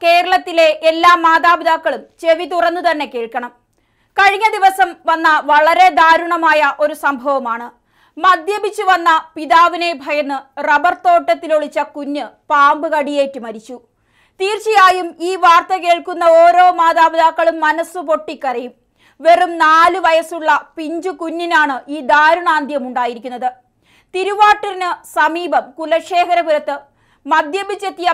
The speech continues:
പിതാവിന്റെ ആക്രമണം ഭയന്ന് രാത്രി തോട്ടത്തിലൊളിച്ച കുട്ടക്കാട് പാലവിള സ്വദേശി സുരേന്ദ്രൻ വിജിമോൾ ദമ്പതികളുടെ മകൾ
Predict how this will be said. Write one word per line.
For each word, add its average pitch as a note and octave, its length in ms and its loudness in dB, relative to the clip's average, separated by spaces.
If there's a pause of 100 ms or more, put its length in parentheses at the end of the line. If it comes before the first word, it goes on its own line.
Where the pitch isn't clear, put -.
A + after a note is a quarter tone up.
പിതാവിന്റെ D#4+ 720 0
ആക്രമണം D#4+ 640 -2
ഭയന്ന് D4+ 600 -2
രാത്രി D4 440 -2 (140)
തോട്ടത്തിലൊളിച്ച D#4+ 800 0 (640)
കുട്ടക്കാട് F#4 680 0 (140)
പാലവിള E4+ 480 2
സ്വദേശി D#4+ 680 -6 (100)
സുരേന്ദ്രൻ E4+ 600 0
വിജിമോൾ E4 500 -2
ദമ്പതികളുടെ D4+ 800 -2
മകൾ D4+ 400 -2